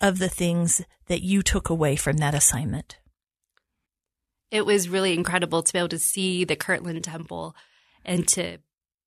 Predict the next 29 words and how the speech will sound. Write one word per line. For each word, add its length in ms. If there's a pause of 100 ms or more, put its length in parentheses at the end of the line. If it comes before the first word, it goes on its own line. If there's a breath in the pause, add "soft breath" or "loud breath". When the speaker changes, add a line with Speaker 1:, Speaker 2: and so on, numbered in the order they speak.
(120)
Speaker 2:
be 180
there 340
and 280
to 480 (360)
be 120
able 120
to 140
go 180
inside 720
and 80
also 320
see 260
around 280
it 100
and 160
realize 400
that 240
there 140
was 200
so 280
much 260
that 120
the 200
church 320
members 240
did 120
at 100
the 80
time 480